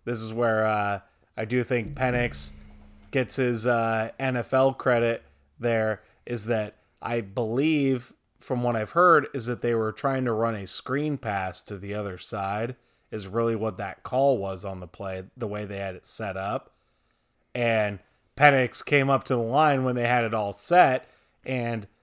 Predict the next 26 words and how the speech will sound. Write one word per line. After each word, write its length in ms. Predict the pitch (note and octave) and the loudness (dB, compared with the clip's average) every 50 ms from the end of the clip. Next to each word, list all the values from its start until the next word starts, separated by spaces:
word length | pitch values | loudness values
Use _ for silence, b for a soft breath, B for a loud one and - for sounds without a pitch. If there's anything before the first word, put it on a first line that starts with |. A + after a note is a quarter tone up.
| _ _ | _ _
saw 600 | - - - - C#3 B2 A#2 A#2+ B2 B2+ C#3+ F3 | -6 -2 2 4 6 6 6 6 6 6 4 2
what 380 | E3+ B2 A#2+ A#2 A2+ A2+ A2+ - - | 2 0 2 2 2 0 -2 -4 -4
any 520 | A#2+ B2 A#2+ A#2+ A#2 A#2 A2+ G#2+ G2+ A2 B2+ _ _ _ _ _ _ _ | -4 -2 -2 -2 -2 -2 -4 -6 -8 -12 -18 _ _ _ _ _ _ _
half-decent 760 | - G#2 A#2 B2 A#2+ A#2+ - - B2+ B2+ B2 - - A#2+ G#2+ - | -12 -6 -2 0 0 0 -2 -2 -4 -4 -4 -4 -4 -6 -8 -4
quarterback 500 | - C3+ C3 B2 B2 B2+ A#2+ A2 B2+ - | -2 0 2 2 2 0 -2 -2 -4 -4
<laughs> 20 | |
should 320 | - - - A3 A#3 A#3 - | -2 4 6 6 6 6 0
see, 360 | - - D3 C3+ C#3 D3 D3+ G#3 B B B B | 0 2 2 4 4 2 2 0 B B B B
which 180 | B C#3+ C3 C3 | B 0 4 6
is, 280 | D3 C3+ C3 B2 - b b b b b | 6 6 6 4 0 b b b b b
I 180 | - C#3 D#3 E3 | 4 8 10 10
have 180 | D#3+ D3+ B2+ B2+ | 10 10 8 10
Rome 240 | C#3+ D3+ D#3 D3+ | 10 10 10 10
Odunze 560 | D3+ C#3+ B2 C#3 C#3+ D3+ D3+ C#3+ B2+ C3+ B2+ B2+ | 8 4 4 4 4 4 4 4 4 4 2 2
one-on-one, 920 | A#2 B2 C3 C#3 C3+ B2+ A#2+ A2+ A2+ A#2 C3+ D3+ E3+ D#3+ C3+ B2 A#2 A2+ - b b b b b b | 2 4 4 4 4 4 2 0 0 0 2 6 6 6 6 6 4 0 -4 b b b b b b
and 180 | - B2 A#2 - | -4 -4 0 2
kinda 260 | - C#3 C3 A#2+ A2 | 4 4 4 2 0
checked 400 | - - - E3 D#3 C3+ - - | -4 2 4 4 4 4 4 4
out 220 | D#3 D#3+ E3+ F3 D#3+ | 6 8 8 8 6
of 60 | D3+ | 4
that 260 | B2 A#2+ A2+ A#2 B2 A#2+ | 2 0 0 -2 -4 -6
and 80 | A#2+ - | -4 -2
told 240 | D3 C#3+ C3+ A#2 | 0 2 2 2
Odunze 580 | A2+ A2 G#2+ C#3 D#3 E3+ F3+ E3 C3+ C#3+ C3+ B2+ | 0 -2 0 0 2 2 2 2 2 2 2 2
to 80 | A2+ A#2 | 2 0
go 440 | G2 A#2+ A#2+ A#2 A2+ A2 G#2 b | 0 0 0 0 0 -2 -2 b